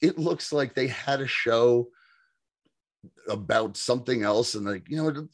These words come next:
let's just change the names around and make this Batman. Batman, the Batman sells, right? It, it's, it looks like garbage, and it's hilarious that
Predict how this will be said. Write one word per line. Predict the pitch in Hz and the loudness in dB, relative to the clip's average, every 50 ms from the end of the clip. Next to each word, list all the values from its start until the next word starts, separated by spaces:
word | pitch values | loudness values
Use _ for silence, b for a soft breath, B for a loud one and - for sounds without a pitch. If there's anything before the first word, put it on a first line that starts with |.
| - | -12
let's | - 196 226 190 185 | -10 -8 -8 -6 -6
just | 190 160 - | -6 -6 -4
change | - 170 160 151 143 | -2 0 0 0 0
the | 127 123 | 0 0
names | 117 117 127 135 131 123 | -2 0 0 0 0 -2
around | 135 127 127 131 135 131 | 0 0 0 2 2 0
and | 123 110 | 0 -2
make | 110 113 107 - | -4 -4 -6 -4
this | - 120 107 - | -4 -6 -6 -6
Batman. | - - 107 110 107 - 123 131 131 131 131 | -6 -2 0 0 0 0 -2 -4 -4 -4 -2
Batman, | 117 151 165 - - 135 139 143 147 135 | 0 -2 -2 0 -2 -2 0 0 0 0
the | 139 139 | -2 -2
Batman | 127 170 190 156 127 113 98 92 | 0 0 0 0 0 -2 -2 -4
sells, | - - 117 110 117 110 92 104 | -2 0 2 4 4 4 2 2
right? | 113 120 131 139 - - _ _ _ _ _ _ _ | 2 4 4 2 2 -2 _ _ _ _ _ _ _
It, | 101 101 - | -10 -6 -2
it's, | - 110 90 - - - - - _ _ _ _ _ _ _ _ _ _ _ _ - | -2 -2 -2 -4 -8 -10 -12 -16 _ _ _ _ _ _ _ _ _ _ _ _ -2
it | 131 117 - | -2 0 4
looks | - 113 107 - - - - - | 4 4 4 2 -2 -8 -10 -8
like | - 98 104 107 104 - - - _ 95 92 | -2 0 0 0 0 -2 -6 -16 _ -10 -6
garbage, | 90 95 104 101 104 101 90 85 80 - | 0 2 2 2 2 0 -2 -4 -4 -2
and | 107 120 | 2 2
it's | 117 107 - | 2 2 0
hilarious | - 135 120 123 131 139 143 135 117 110 107 - | 0 2 4 4 6 6 4 4 4 2 2 2
that | - 107 107 101 - | 0 2 2 2 0